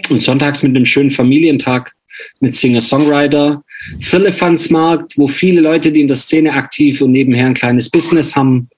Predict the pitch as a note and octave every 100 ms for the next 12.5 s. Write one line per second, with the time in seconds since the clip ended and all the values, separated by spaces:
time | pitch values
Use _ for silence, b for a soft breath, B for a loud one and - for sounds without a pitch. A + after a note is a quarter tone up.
0 | B B B C#3+ C3 F3 E3+ D#3+ - -
1 | C3+ C3+ B2+ B2 A#2+ A#2 A2+ A2+ B2+ C3
2 | A#2+ A2 - A2 G#2+ G#2+ - G#2+ G#2 G#2+
3 | G2+ G#2 G2+ - - A#2 A#2 A2+ A2+ A2+
4 | C3 C#3 C#3 B2+ A2+ A2+ A2+ A#2 - A2
5 | G2+ - B B B B B - C3+ -
6 | A#2 A2 G#2 A#2 G#2+ G2 A2 - A2+ G#2+
7 | - A2+ G#2 G2+ G2 G2 - A2 - B2+
8 | B2+ - A#2 A#2+ A#2+ A2 - A2+ A2 G#2+
9 | - A2+ G#2+ A#2+ A#2 A2 - G#2+ G#2 -
10 | G2+ G2 F#2+ - _ B B B B -
11 | - - G#2+ G2+ F#2+ F#2+ - - - A#2
12 | C3+ B2+ A2+ G#2+